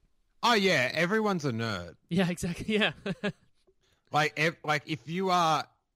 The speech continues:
Speaker 1: like, I am, I, I think it's sad. This is just my opinion, but
Speaker 2: Sure.
Speaker 1: if, if you're not, if you're not a, a nerd about something, I, I, I find that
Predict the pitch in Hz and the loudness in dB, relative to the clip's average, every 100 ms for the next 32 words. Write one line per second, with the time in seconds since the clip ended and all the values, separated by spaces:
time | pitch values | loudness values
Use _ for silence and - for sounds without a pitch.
0 | - 170 - - 160 185 208 208 185 143 | -4 -4 -4 -10 0 2 2 0 0 -4
1 | 113 _ _ _ _ - _ _ _ _ | -8 _ _ _ _ -20 _ _ _ _
2 | _ _ - 170 170 190 208 196 143 - | _ _ -2 0 2 -2 -2 -6 -8 -10
3 | - 123 123 123 120 120 113 - - _ | -6 -2 0 0 -2 -2 -6 -14 -20 _
4 | _ _ - 170 208 143 135 131 113 110 | _ _ -10 -4 -4 -4 -8 -6 -2 -2
5 | 107 101 92 92 107 107 - _ _ _ | 0 -2 -4 -4 -4 -2 -8 _ _ _
6 | 156 - 156 143 151 139 147 160 - - | -8 -6 -6 -2 0 0 0 0 -4 -14
7 | _ _ _ _ _ _ _ _ _ _ | _ _ _ _ _ _ _ _ _ _
8 | _ _ - 151 160 143 156 170 151 - | _ _ -12 -2 -2 2 2 2 0 -6
9 | 127 120 120 120 120 113 107 - - 104 | -8 -4 -2 -2 -2 -2 -4 -4 -6 -6
10 | 101 104 92 - _ - 107 - 104 90 | -8 -14 -16 -20 _ -6 -6 -4 -8 -8
11 | - _ _ _ _ 123 127 143 143 131 | -16 _ _ _ _ -6 -2 -2 0 -2